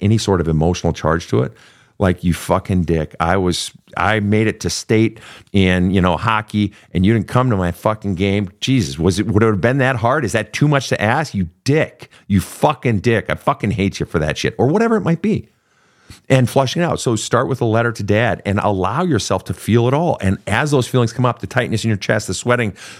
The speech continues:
the whatever it is, allow it up. And the other obvious one would be the one that you, the breakup you, that you just had. And allow those feelings to come up, whatever it is, and not just the feelings, the thoughts. What the fuck? Who walks away and says that shit?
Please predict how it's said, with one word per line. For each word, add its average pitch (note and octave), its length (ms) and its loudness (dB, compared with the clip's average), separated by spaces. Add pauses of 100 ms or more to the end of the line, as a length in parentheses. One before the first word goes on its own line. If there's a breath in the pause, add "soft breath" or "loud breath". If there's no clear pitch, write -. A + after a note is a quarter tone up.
(100)
the A2+ 80 4
whatever B2 500 2
it A#2+ 60 0
is, C3+ 240 0
allow G2+ 480 0
it C3+ 120 -4
up. - 300 -4
And A#2 280 0
the G2+ 160 4
other F#3 200 2
obvious F2+ 420 -2
one A2 260 0 (320 soft breath)
would B2 180 4
be C#3 120 4
the D#3+ 100 2
one F3 180 2
that F3+ 80 2
you, F3 160 4
the C3 220 2
breakup A2+ 480 0
you, C#3 140 2
that B2+ 60 2
you B2 120 4
just C3 240 0
had. F3+ 340 -2 (640)
And A2+ 380 2
allow G2 480 0
those B2+ 260 0
feelings B2+ 360 2
to - 60 -12
come A2 260 2
up, E3+ 240 -4 (220 soft breath)
whatever A3+ 340 4
it C4 60 0
is, C4+ 200 0
and D3+ 180 2
not F#3 200 0
just - 160 -6
the D3+ 60 -6
feelings, E3 200 4
the C#3+ 100 -2
thoughts. G3+ 400 -2
What C3+ 200 -6
the C4+ 80 -2
fuck? B3 500 -2 (180 loud breath)
Who A3 160 4
walks A3+ 280 2
away F#3 160 2
and F#3 100 2
says G3+ 300 0
that G#2 180 2
shit? - 260 0